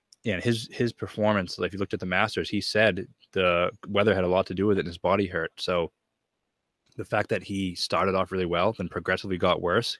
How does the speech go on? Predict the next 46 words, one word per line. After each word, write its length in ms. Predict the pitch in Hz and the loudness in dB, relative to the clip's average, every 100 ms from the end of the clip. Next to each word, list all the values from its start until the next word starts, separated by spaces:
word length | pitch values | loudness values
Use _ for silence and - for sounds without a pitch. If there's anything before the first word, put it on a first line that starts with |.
| _ _ _ _ - _ - | _ _ _ _ -20 _ -4
that 120 | 92 - _ - | -4 -4 _ -14
ma-, 200 | 101 101 - | -6 -4 -4
that 220 | 104 110 | -2 0
matches 300 | 113 117 101 | 0 0 2
up 180 | 104 - | 2 0
with 160 | 85 - _ _ | -4 -10 _ _
what 140 | 95 90 | -8 -8
he 60 | |
said 240 | 85 98 87 | -4 -2 -2
about 240 | 85 78 - | -2 -4 -4
the 100 | 90 | -4
weather. 260 | 85 80 82 | -4 -4 -6
So 280 | - 87 - _ - - - _ - | -2 -2 -2 _ -20 -20 -20 _ -6
I 60 | 104 | -4
think 260 | - 104 - _ - | -2 -4 -4 _ -4
guys 260 | 101 101 95 | 2 2 0
with 140 | 87 | 0
big 200 | 98 95 | 0 0
time 200 | 95 90 | -4 -2
injuries, 400 | 104 95 82 85 | -2 0 -2 0
yeah, 180 | 95 95 | 0 2
that 120 | 80 - - | 0 -8 -14
especially 360 | 85 - 92 95 | -8 -4 0 0
at 80 | - | 0
forty-six 480 | - 95 - 95 | 0 0 0 -2
years 140 | 95 90 | 0 4
old, 320 | 117 92 85 _ _ _ _ _ - | 6 6 2 _ _ _ _ _ 0
that 160 | 95 | 2
ma-, 180 | 92 95 98 | 2 -2 2
that 160 | 101 | 2
matters. 360 | 101 101 80 - | 2 0 -2 -4
So 120 | 90 | 2
those 180 | 110 123 | 4 4
are 60 | |
some 160 | 120 113 | 0 0
good 180 | 104 95 | 2 2
things 180 | 98 95 | 0 -2
for 220 | 101 101 | -2 0
him. 160 | 92 - _ _ - - _ _ _ | -2 -6 _ _ -20 -20 _ _ _
Um, 460 | 101 92 87 87 82 _ _ _ _ _ _ _ _ _ _ _ - | 0 2 2 0 -4 _ _ _ _ _ _ _ _ _ _ _ -12
you 80 | 117 | -8
know, 140 | 87 | -4
the 80 | 87 | 0
bad, 260 | 101 107 78 | 4 4 4
it's, 180 | 104 | 0
it, 240 | - 110 | -2 -4